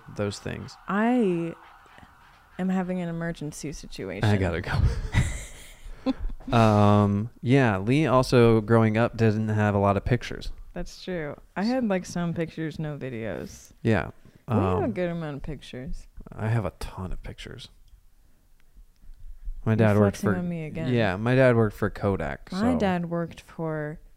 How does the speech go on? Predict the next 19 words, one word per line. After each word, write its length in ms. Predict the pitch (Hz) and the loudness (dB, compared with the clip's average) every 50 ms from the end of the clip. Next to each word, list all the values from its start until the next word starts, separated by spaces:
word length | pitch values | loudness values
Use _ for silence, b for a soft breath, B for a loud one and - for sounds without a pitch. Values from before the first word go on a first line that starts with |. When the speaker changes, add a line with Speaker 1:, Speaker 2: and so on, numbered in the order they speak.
| - _ _ - _ _ - | -20 _ _ -20 _ _ -4
Speaker 1:
Lee's 300 | - 120 123 127 127 113 | 0 2 4 4 4 4
Speaker 2:
Can 100 | 110 104 | 2 2
Speaker 1:
whole 220 | 113 107 107 - 262 | 4 6 8 8 6
Speaker 2:
you 60 | 240 | 6
bleep 180 | 214 196 190 - | 2 -2 -2 -2
that 220 | - 180 165 160 | -2 -4 -2 -2
out? 60 | 156 151 | 0 2
Speaker 1:
family 440 | 113 110 107 107 104 107 104 101 98 | 4 4 4 4 4 4 4 4 4
is 40 | 98 | 2
Speaker 2:
My 80 | 92 190 | 2 2
mom 280 | 196 196 190 185 180 | 0 0 0 -2 -4
might 200 | 170 160 151 - | -4 -6 -8 -10
not 240 | - - 160 160 156 | -10 -10 -10 -10 -10
like 200 | 156 160 160 - | -10 -10 -12 -12
that 140 | - 151 151 | -12 -12 -12
on 160 | - - - | -12 -12 -12
the 60 | - | -14
pod. 480 | - - - - 117 85 78 85 92 - - | -14 -16 -16 -14 -12 -12 -12 -12 -14 -12 -6
Speaker 1:
Yeah, 480 | 117 120 117 117 104 101 87 62 52 | -2 2 4 4 4 4 2 0 -4